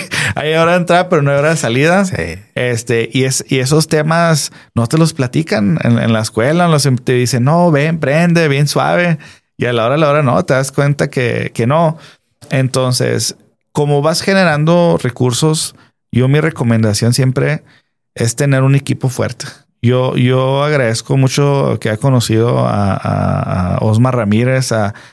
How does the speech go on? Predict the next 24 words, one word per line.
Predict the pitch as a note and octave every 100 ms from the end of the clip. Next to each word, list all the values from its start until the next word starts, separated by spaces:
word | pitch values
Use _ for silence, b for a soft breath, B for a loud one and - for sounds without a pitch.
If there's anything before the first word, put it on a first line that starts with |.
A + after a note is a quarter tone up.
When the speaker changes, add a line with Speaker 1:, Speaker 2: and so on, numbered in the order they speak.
| _
Speaker 1:
a | A2
varios | A#2+ A2+ B2+ C3+
de, | C3 -
de | A#2
mis | A2+ A2
empleados | A#2 A2 A#2 A2+ B2+ C3
ahí, | A2 A#2 B2+
a | B2 A2+
Emma | A2+ B2 B2
Ponce, | A#2 A#2 A#2+
que | A#2 G#2+
es | G2+
mi, | A#2+ A#2+ A2 G#2 B B B
mi | A#2+
prometida, | A#2 B2+ B2 C3 C3+ C#3+
pero | C#3 A#2
también | A2+ A2
me | A2
ha | B2
apoyado | B2 B2+ A#2 B2
mucho. | A#2+ A2+ D3+ F3+ b b b b _ _
Este, | A2+ A2+ B2 A2+ -
ellos, | C3+ C#3 D3 C#3+ -
am, | - A#2 A2 G2+ -